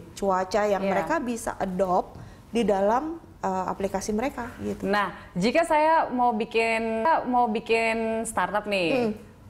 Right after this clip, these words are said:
Speaker 2: eh, Mbak Ari, eh, cloud computing yang sebaiknya saya gunakan pertama kali itu apa? Apakah P A S ini menjadi satu pilihan utama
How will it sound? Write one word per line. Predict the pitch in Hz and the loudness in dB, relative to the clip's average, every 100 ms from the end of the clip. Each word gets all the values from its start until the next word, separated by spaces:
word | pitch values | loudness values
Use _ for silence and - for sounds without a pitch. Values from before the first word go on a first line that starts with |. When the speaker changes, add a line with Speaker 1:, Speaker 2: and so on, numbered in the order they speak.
| - - | -14 -4
Speaker 2:
eh, | 165 165 160 | 0 2 2
Mbak | 156 160 | 2 0
Ari, | 170 165 - - - - - - - | 0 -4 -8 -20 -20 -18 -14 -12 -8
eh, | - 175 170 165 165 160 160 160 - - - | -2 2 2 4 2 2 2 0 -4 -20 -20
cloud | - 208 208 | -2 -2 0
computing | 208 208 208 277 294 285 | -2 0 0 2 0 0
yang | 208 208 | -4 -2
sebaiknya | 220 202 196 214 - | -2 0 0 -2 -2
saya | 208 | -2
gunakan | 196 196 269 | 0 0 0
pertama | 277 240 214 202 | 0 0 0 0
kali | 214 233 | 2 0
itu | 262 | 2
apa? | 208 190 - 117 | 2 2 0 0
Apakah | - 196 262 | -2 -2 -2
P | 269 | 0
A | 214 196 | 0 0
S | 214 190 | 0 -2
ini | 233 | -2
menjadi | 247 202 202 | 0 0 0
satu | 202 190 196 196 214 | 0 -2 -4 -4 -2
pilihan | 208 208 202 175 | 0 2 0 -2
utama | - 220 226 | 0 0 0